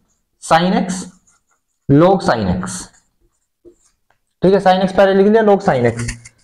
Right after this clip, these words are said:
तो u की value जो हमने मानी थी वो यहां पर रख देते हैं, Clear है? अब देखिए तो du upon dx क्या आ जाता है,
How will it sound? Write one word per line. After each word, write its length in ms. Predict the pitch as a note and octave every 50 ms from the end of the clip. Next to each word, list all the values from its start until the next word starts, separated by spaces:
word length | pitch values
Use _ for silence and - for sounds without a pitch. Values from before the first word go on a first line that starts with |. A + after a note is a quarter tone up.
| _ -
तो 80 | F#3 F#3
u 180 | F#3+ G3+ G3+ G3+
की 140 | G#3 A3+
value 280 | A3+ A3 G#3+ G#3 A3+ A3+
जो 140 | G#3+ A3+ G#3+
हमने 520 | G#3 G#3+ A3 A#3 A#3 A3+ A#3 A#3 - - - _ _ _ _ -
मानी 420 | C#3+ D3+ E3 F3 F3+ G3 G#3 A3 G#3+
थी 160 | A3 A3 C4+ D#4+ - - - - _ _ _ _ _ _ _ _ _ -
वो 380 | - D3+ F3 A3 C4+ - - - - - _ _ _ _ -
यहां 200 | C#3 D#3+ F3 E3+
पर 140 | F3 G3 F#3+
रख 160 | F3 D3+ C3 G#2+
देते 240 | G#2+ G#2 - G#2
हैं, 180 | F#2+ G2 G2 - - _ - - - - _ _ _ _ -
Clear 220 | F3 F#3+ A3 A3+
है? 260 | B3+ B3+ - - - - - - - - _ _ _ - -
अब 120 | E3+ F3
देखिए 500 | F#3 G3+ F#3+ G#3 A#3 D4 - - - - - - _ _ _ _ _ _ _ _ _ _ _ _ _ _ _ _ _ _ _ _ _ _ - - - - - - _ _ -
तो 80 | F#3+ F#3
du 340 | E3 F#3 F#3+ G3 G#3 A3 A3
upon 280 | G#3+ G#3+ A#3 A#3 A3 G#3
dx 280 | G#3+ A3 A3 - -
क्या 160 | - A3 G#3+
आ 40 | G3+ G#3
जाता 220 | G#3+ G#3 G#3+ A#3+
है, 220 | C4+ - - -